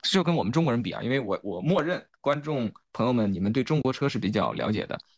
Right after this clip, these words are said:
所以我就跟中国用户比一比。我们先看一下一些相同的地方。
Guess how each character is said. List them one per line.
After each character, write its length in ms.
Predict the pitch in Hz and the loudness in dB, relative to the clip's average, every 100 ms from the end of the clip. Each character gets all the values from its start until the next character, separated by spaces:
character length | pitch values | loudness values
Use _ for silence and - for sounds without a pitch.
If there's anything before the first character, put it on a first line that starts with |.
| - - - - | -20 -20 -20 -4
所 140 | 123 | 2
以 40 | |
我 160 | 127 107 | 2 2
就 140 | 120 | 2
跟 120 | 117 127 | 2 4
中 160 | 180 | 4
国 120 | 156 | 4
用 100 | 104 | 2
户 100 | 107 | 2
比 120 | 98 64 | -2 -2
一 160 | 78 | -2
比。 120 | 90 - | -2 0
我 80 | |
们 80 | 98 | 0
先 200 | 135 175 | 2 0
看 220 | 170 170 | 0 0
一 40 | 120 | 0
下 240 | 113 87 - | 0 -2 0
一 60 | |
些 260 | 110 110 104 | 0 2 0
相 200 | - 156 | 0 -2
同 160 | - | -2
的 80 | 90 | -2
地 120 | 92 | -2
方。 160 | - - | -2 -6